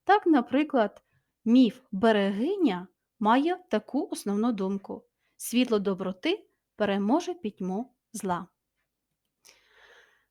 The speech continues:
Кожен текст складається з підтем. Це частина загальної теми. У них автор розкриває окремі деталі і вказує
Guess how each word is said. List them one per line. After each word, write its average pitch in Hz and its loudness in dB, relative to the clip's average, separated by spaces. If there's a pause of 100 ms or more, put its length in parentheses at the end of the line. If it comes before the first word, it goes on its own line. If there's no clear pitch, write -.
(100)
Кожен 330 6
текст 453 2
складається 320 -2
з 330 -12
підтем. 196 -8 (260)
Це 214 -6
частина 285 -4
загальної 240 -2
теми. 196 -8 (640)
У 254 0
них 370 0
автор - -2
розкриває 214 -6
окремі 196 -6
деталі 285 -4 (600)
і 294 4 (300)
вказує 285 -2